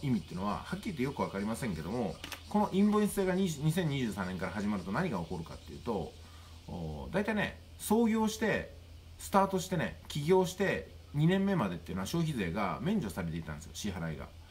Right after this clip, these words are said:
まあ、ですんで、消費税の分はお客様から集めても、納税しなくてもよかったんで、その部分で初年度から赤字の会社でも、いや、なんとかやっていけたんですよね。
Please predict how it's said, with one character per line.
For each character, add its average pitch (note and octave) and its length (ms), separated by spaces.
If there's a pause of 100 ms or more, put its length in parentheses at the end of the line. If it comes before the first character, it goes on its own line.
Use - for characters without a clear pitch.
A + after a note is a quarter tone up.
(260)
ま E3 100
あ、 - 20
で A3+ 80
す G#3 120
ん D#3+ 100
で、 E3 160
消 G3 200
費 G3 120
税 F#3 140
の C#3 100
分 A2+ 180
は B2 240
お A#2 60
客 C#3 180
様 C#3+ 180
か - 120
ら F2+ 120
集 G2+ 120
め F2 80
て F2+ 100
も、 B2 320 (200)
納 F#3 180
税 F#3+ 140
し F#3+ 100
な F#3+ 80
く - 40
て A#2+ 60
も G#2+ 80
よ B2+ 60
か B2 140
っ - 80
た D#2 100
ん E2 100
で、 G2+ 320 (300)
そ G#3 100
の G#3+ 100
部 G#3+ 120
分 C3+ 200
で A#2 360
初 D#3 140
年 D#3 180
度 G2+ 100
か - 120
ら E3 240 (120)
赤 E3 220
字 D#3 100
の E3+ 160
会 D#3+ 200
社 D#3+ 120
で E3+ 60
も、 B2 240
い - 20
や、 G#2 80
な F3 140
ん G#3 60
と - 60
か G2 60
や E2+ 60
っ E2 40
て F#2+ 120
い - 20
け F#2+ 80
た F2+ 80
ん D2+ 60
で - 60
す - 20
よ D#2 80
ね。 D3+ 180